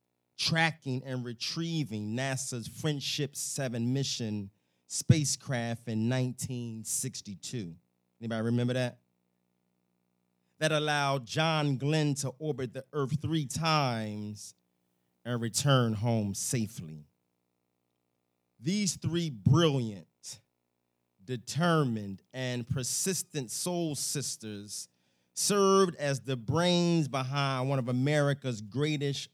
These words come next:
accomplishments that helped restore our nation's confidence in our U S pr-, space program. But in spite of their great work,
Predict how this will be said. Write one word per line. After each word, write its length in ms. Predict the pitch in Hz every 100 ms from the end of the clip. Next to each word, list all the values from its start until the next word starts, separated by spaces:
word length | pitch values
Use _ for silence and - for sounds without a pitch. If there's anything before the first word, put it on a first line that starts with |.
| -
accomplishments 1200 | 117 - - 156 - 110 101 - 107 104 - - - _ _ _ _ -
that 100 | 127
helped 260 | 147 139
restore 720 | 135 127 - 185 175 175 170 -
our 140 | 131
nation's 640 | 127 143 160 156 - 131 117
confidence 1120 | - 185 180 175 131 107 208 - - - - - _ _ _ _
in 160 | 131 131 131
our 160 | 123
U 320 | 120 147 147
S 220 | 147 135 147
pr-, 260 | - 156
space 400 | - - 180 175
program. 840 | - - 117 104 110 104 90 80 85 _ _ _ _ _ _ _
But 200 | - 156
in 100 | 156
spite 400 | 143 - 196 208 -
of 180 | 170 135
their 160 | 156
great 400 | 127 123 156 151
work, 320 | 143 139 127